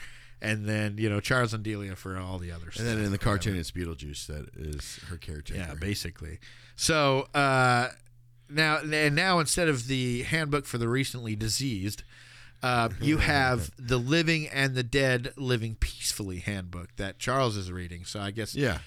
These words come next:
Speaker 1: if you have a situation where you can live with other people, then they get to read about the afterlife too. Um, I believe that the Dietzes are still well self-absorbed, Charles and, and 'cause
Speaker 2: Yeah.
Speaker 1: Charles is still looking for peace and quiet.
Speaker 2: Yeah.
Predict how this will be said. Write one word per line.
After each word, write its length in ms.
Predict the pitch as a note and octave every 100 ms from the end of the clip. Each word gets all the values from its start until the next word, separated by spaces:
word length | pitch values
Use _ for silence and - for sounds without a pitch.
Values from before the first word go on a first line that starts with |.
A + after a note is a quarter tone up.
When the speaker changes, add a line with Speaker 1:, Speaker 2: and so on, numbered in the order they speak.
| - -
Speaker 1:
if 200 | C3 -
you 120 | C#3+
have 400 | C3+ C#3+ C3+ A#2+
a 120 | C3+
situation 640 | - C3+ - C3 B2 A#2+ A#2
where 120 | A#2
you 120 | A2
can 200 | A#2 A2
live 180 | A#2 G#2+
with 120 | G#2
other 180 | G#2+ G2+
people, 340 | - F3+ A2+
then 160 | G2+ G#2
they 100 | G#2
get 160 | G#2+ -
to 80 |
read 340 | F#2+ G#2+ G#2 G2
about 260 | F#2 F2+ -
the 120 | F#2+
afterlife 520 | F#2+ - F2+ E2+ E2+
too. 320 | - C#3 D#2+ - - - - -
Um, 200 | A#2+ A#2
I 140 | - F3
believe 320 | F#3 F3 D#3+
that 120 | C#3 A#2+
the 80 |
Dietzes 420 | A#2+ C3 B2+ A#2+ A2
are 60 |
still 300 | - D3+ C#3+
well 260 | A#2+ C3+ D3
self-absorbed, 1040 | - D3+ B2+ A#2+ G#2 G2+ F2+ F2+ G2+ - -
Charles 400 | A#2 A2+ A2 G#2
and, 320 | G#2+ G2 G2+
and 200 | G#2+ G2+
'cause 260 | - - A2
Speaker 2:
Yeah. 60 | G#2
Speaker 1:
Charles 360 | D2+ D3 D3
is 80 | B2+
still 180 | - C#3+
looking 220 | C#3+ D#3+
for 400 | D3 E3+ D#3+ D#3 D3+ - -
peace 220 | D#3 C3+
and 100 | D#3+
quiet. 440 | C3 A2 G#2+ C3 - -
Speaker 2:
Yeah. 140 | D2+